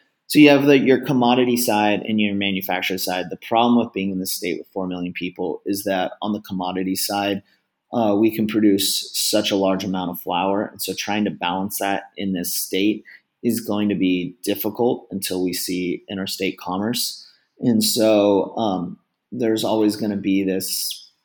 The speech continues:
really opportunity to make really good money, or then oversupply and the market crashes horrendously. O L C C trying to balance this with, um,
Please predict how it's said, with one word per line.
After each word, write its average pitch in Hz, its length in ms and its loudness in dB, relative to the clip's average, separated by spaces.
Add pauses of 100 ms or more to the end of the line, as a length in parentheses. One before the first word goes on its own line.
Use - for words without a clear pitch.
(160)
really 110 560 2 (480)
opportunity 120 600 2
to 104 60 0
make 101 260 0
really 101 180 -2
good - 180 -4
money, 147 520 2 (200)
or 135 280 -4
then 107 640 -2
oversupply 113 920 0
and 110 120 -2
the 110 40 -2
market 101 460 -4 (460)
crashes - 1400 -4 (120)
horrendously. 98 800 -2 (420)
O 131 180 4
L 117 100 6
C 107 200 2
C 107 200 2
trying 101 240 0
to 92 180 -2 (240)
balance 104 460 0
this 101 460 -2
with, 98 520 -4 (120)
um, 95 540 -6